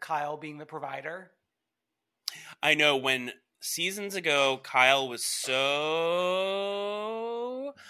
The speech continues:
Speaker 2: up in the air when, um, she was called out by Brandi Glanville
Speaker 1: Yeah.
Speaker 2: for being a pot smoker.
Speaker 1: Yeah, yeah. How far we've come.
Speaker 2: How far we've come.
Speaker 1: We get
Speaker 2: Well, she kinda let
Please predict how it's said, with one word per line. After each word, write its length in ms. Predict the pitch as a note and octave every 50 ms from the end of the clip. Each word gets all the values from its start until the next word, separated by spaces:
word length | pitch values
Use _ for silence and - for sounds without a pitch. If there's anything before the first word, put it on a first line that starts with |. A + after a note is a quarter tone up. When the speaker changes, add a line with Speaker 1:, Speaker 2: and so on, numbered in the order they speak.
| - - - -
Speaker 2:
up 220 | C#3+ D3+ - -
in 80 | E3+ F3
the 180 | F3 E3 D#3+ D#3
air 180 | D3+ D3+ C#3+ C#3
when, 320 | C3 C3 B2+ B2+ B2+ B2 B2+
um, 320 | A#2+ A#2+ A#2+ A#2+ A#2 A#2+
she 140 | - - B2+
was 60 | A2+ -
called 240 | - - B2 A#2+ B2
out 140 | C3 C3
by 120 | C3+ C3+ C3+
Brandi 320 | C#3 C#3+ C3 C3+ D3+ E3 F3
Glanville 580 | F3 E3 D#3+ D#3 D3+ D3+ D3+ C#3 C#3 C3+ C#3+ C#3+
Speaker 1:
Yeah. 140 | C#3 D3 D3
Speaker 2:
for 80 | C3+
being 540 | C3+ C3+ C3+ C3 C3 C3 C3 C3 C3 C3 B2 _ _ - - - - - - _ - -
a 480 | B2+ C3 C3 C3+ C#3 C3+ C3 B2+ B2 - _ _ _ _ _ _ _ _ _ _ -
pot 160 | E3 F#3 F3+
smoker. 420 | - C#3+ A#2 G#2 - G2 F#2 F#2 A2+
Speaker 1:
Yeah, 200 | D3 D#3 C#3 B2+ - - _
yeah. 220 | - D3+ C3 B2+ - - _ _ _ _ _ _ - - - _ _ _ _ _ _ _ - _ _ _ _ _ _ _ - -
How 100 | F3 D#3+
far 200 | - F3+ F3 F3
we've 200 | F3 E3+ F3 -
come. 220 | - C#3+ C3 B2 B2 B2 _ _ _ _ _ _ _ _ _ _ _ -
Speaker 2:
How 140 | A#2 A#2 A#2
far 220 | - - B2 A#2+ B2
we've 160 | C#3 C3+ C3
come. 340 | - A#2 G#2 G2 F#2+ G#2 _ _ _ _ _ _ _ _ _ _ - - _ _ _ _ _ _ _ _ _ _ - A#3 F3+ D3 C#3+ D3+ E3
Speaker 1:
We 120 | F#3+ F#3
get 360 | D#3+ - G3+ G3+ G3+ G#3+ A3
Speaker 2:
Well, 80 | A3+ -
she 160 | - - C#4
kinda 260 | C#4 - D#4 D#4 A#3 B3
let 280 | C4 C4 C4 B3+ -